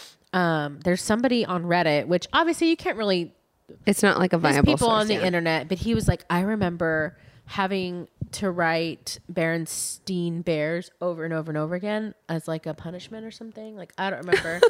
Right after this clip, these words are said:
Speaker 2: <laughs>
Speaker 1: like, writing a sentence
Speaker 2: 'Cause
Speaker 1: about
Speaker 2: it's, like, a
Speaker 1: them.
Speaker 2: long word.
Speaker 1: I think he had to write, like, a sentence.
Speaker 2: Okay.
Speaker 1: And that was one of the sentences he had to write. And he was like, "I remember it S T E I N 'cause I had to write it for a hundred, like,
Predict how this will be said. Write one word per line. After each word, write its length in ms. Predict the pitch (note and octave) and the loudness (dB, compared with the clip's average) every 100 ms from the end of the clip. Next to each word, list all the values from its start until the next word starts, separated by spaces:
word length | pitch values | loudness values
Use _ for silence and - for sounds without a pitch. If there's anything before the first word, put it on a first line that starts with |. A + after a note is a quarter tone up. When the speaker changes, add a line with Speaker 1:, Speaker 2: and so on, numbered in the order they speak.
| - | 2
Speaker 2:
<laughs> 240 | - - - | -14 -12 -2
Speaker 1:
like, 160 | A3 | -2
writing 280 | G#3+ G3+ G#3+ | 2 0 2
a 20 | G#3 | -4
sentence 480 | - G3 G3 F3 | -4 -6 -4 -4
Speaker 2:
'Cause 120 | F3 F#3 | 0 4
Speaker 1:
about 120 | G#3 | 4
Speaker 2:
it's, 120 | F#3+ | 6
like, 120 | G3+ | 6
a 40 | F#3 | 8
Speaker 1:
them. 60 | F#3 | 8
Speaker 2:
long 440 | F3+ F3+ F3+ F3 - - | 10 10 10 8 4 -2
word. 380 | F3 D#3+ G3 C#4 E4+ - _ - | 4 6 8 8 6 2 _ -2
Speaker 1:
I 120 | A3 | 0
think 180 | B3+ A#3 | 0 0
he 60 | |
had 80 | C4 | 0
to 60 | A#3+ | 2
write, 140 | A3+ | 0
like, 140 | G3 | -2
a 60 | F#3+ | -6
sentence. 920 | - F#3+ G3 - C#4+ E4 - - - _ - | -6 -6 -6 -4 -6 -6 -12 -14 -16 _ 0
Speaker 2:
Okay. 180 | G3 - | 0 4
Speaker 1:
And 80 | F3+ | 4
that 160 | F#3 | 2
was 180 | F3+ F#3 | -2 -4
one 160 | F3+ F3 | -4 -2
of 60 | |
the 100 | E3 | -2
sentences 760 | E3+ F3 E3+ E3+ E3 E3 D#3+ - - - | -4 -8 -8 -10 -8 -8 -8 -14 -20 -18
he 260 | D3+ G3 | -10 -4
had 120 | F#3 E3+ | -4 -4
to 80 | E3 | -4
write. 220 | D#3 - - | -4 -6 -8
And 120 | E3+ | -6
he 120 | F3+ F#3+ | 0 2
was 100 | F3+ | 2
like, 140 | D#3+ | 0
"I 160 | - F#3 | 2 2
remember 760 | F#3 D3+ D#3+ F3 G3+ G3 F#3+ F#3+ - - | 2 0 2 0 0 0 0 -2 -8 -16
it 160 | - D#3+ - | -12 -10 -2
S 220 | F#3+ - | -2 -2
T 100 | A3+ E3 F#3 | -8 -6 -6
E 40 | |
I 80 | F3 | -6
N 180 | C#3+ E3+ | -6 -8
'cause 140 | E3+ | -4
I 60 | F3+ | -4
had 160 | G3+ G3 | -4 -6
to 80 | D#3+ | -4
write 200 | D#3 D#3+ | -2 -4
it 40 | |
for 180 | - D3 | -8 -10
a 40 | D3 | -10
hundred, 760 | - G3 G#3 F#3+ F#3 F3 - | -6 -6 -2 0 0 0 -6
like, 180 | D#3 | -8